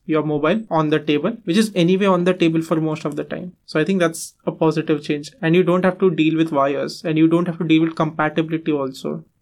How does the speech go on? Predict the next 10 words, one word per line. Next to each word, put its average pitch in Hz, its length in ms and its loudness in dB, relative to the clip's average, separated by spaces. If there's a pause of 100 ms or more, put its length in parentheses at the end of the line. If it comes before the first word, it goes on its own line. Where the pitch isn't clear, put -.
(140)
Till 156 120 2
now 165 160 2
you 185 140 2
have 170 220 0 (120)
compatibility 160 640 -2
issues, 147 240 -4
right? 156 220 2
Oh, 156 80 2
this 147 160 -2
is 156 260 -10